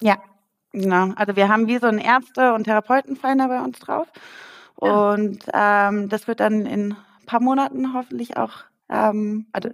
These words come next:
Speaker 1: das wird schon vorher dafür, in der App zumindest zur Verfügung stehen, aber wir haben noch ein Dashboard für Ärzte.
Speaker 2: Mhm.
Speaker 1: Und darüber ist es dann möglich, dass die Ärzte integrieren sich das dann bei sich in der Praxis und,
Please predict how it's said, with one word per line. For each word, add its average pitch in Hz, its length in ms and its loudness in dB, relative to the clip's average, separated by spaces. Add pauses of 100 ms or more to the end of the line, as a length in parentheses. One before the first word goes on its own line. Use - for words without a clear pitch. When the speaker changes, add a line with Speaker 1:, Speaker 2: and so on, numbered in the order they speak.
(240)
Speaker 1:
das - 140 -10
wird - 100 -10
schon 202 100 -4
vorher 254 220 2
dafür, 233 440 -4
in 208 260 -2
der 196 160 0
App - 140 -10
zumindest 240 300 -2
zur 233 100 -8
Verfügung 226 320 -8
stehen, 226 220 -4
aber 202 220 0
wir 196 100 -2
haben 196 100 -2
noch - 100 -6
ein 196 80 -4
Dashboard 202 320 -2
für 185 80 -6
Ärzte. - 420 -2 (800)
Speaker 2:
Mhm. - 40 0 (260)
Speaker 1:
Und - 160 -6
darüber 196 320 2
ist - 120 -4
es - 80 -20
dann 190 140 -2
möglich, 214 340 -4
dass 190 160 -12
die 196 100 -10
Ärzte - 360 -4
integrieren 202 440 -6
sich 202 160 -16
das - 120 -20
dann 190 160 -2
bei 180 140 0
sich 196 180 -10
in 196 80 -4
der 180 80 -4
Praxis - 500 -4
und, 202 260 -2